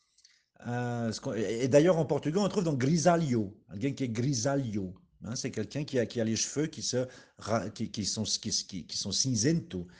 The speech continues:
qui se rapprochent, euh, du blanc. Donc, euh, c'est ça, cette origine. Et on, on, on le retrouve,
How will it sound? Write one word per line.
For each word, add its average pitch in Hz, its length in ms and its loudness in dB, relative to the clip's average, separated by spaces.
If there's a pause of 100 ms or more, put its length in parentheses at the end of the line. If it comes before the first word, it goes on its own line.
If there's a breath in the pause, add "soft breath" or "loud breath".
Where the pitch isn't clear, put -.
(200 loud breath)
qui 104 100 -10
se - 120 0
rapprochent, 117 580 0
euh, 98 260 -2
du 101 200 -4
blanc. 107 340 0 (400 soft breath)
Donc, 98 200 -6
euh, 113 120 4
c'est 120 160 0
ça, 156 160 2
cette - 200 -4
origine. 110 540 2
Et 90 60 -6 (100)
on, 98 80 -6
on, 101 540 -4
on 76 60 -8
le 90 60 -8
retrouve, 98 560 -2